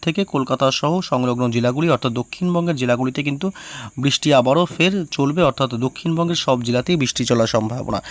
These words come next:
চন্দননগর, খড়দহ, কলকাতা, উত্তর চব্বিশ পরগনা, হাবড়া, বনগাঁ, চাকদহ, এদিকে পান্ডুয়া, পাশাপাশি, আহ, এদিকে রয়েছে, আহ, হুগলি জেলার আরামবাগ এবং দুই বর্ধমান, সোনামুখী, বাঁকুড়া জেলায় বিষ্ণুপুর, কতুলপুর, খত্রা এসব এলাকাতে কিন্তু মাঝারি বৃষ্টির সম্ভাবনা থাকবে।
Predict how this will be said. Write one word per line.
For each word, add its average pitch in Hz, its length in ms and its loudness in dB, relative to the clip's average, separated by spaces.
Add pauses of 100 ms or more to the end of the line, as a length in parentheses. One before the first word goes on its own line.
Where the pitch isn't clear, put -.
(240)
চন্দননগর, 147 540 4
খড়দহ, 143 460 0
কলকাতা, 127 460 2
উত্তর 139 280 -2
চব্বিশ 123 340 -2
পরগনা, 127 300 4
হাবড়া, 123 360 4
বনগাঁ, 123 380 2
চাকদহ, 131 520 0
এদিকে 120 240 0
পান্ডুয়া, 120 500 2 (440)
পাশাপাশি, 143 720 2
আহ, 123 440 2
এদিকে 127 200 4
রয়েছে, 127 400 4
আহ, 131 280 2
হুগলি 131 280 2
জেলার 151 200 4
আরামবাগ 139 420 6
এবং 123 240 2
দুই 123 120 2
বর্ধমান, 117 500 0
সোনামুখী, 127 600 0 (420)
বাঁকুড়া 120 400 2
জেলায় 165 280 4
বিষ্ণুপুর, 147 600 0
কতুলপুর, 135 600 -2
খত্রা 143 460 2
এসব 123 240 -2
এলাকাতে 120 380 0
কিন্তু 147 260 -2
মাঝারি 120 340 2
বৃষ্টির 113 280 -2
সম্ভাবনা 107 500 -4
থাকবে। - 340 -10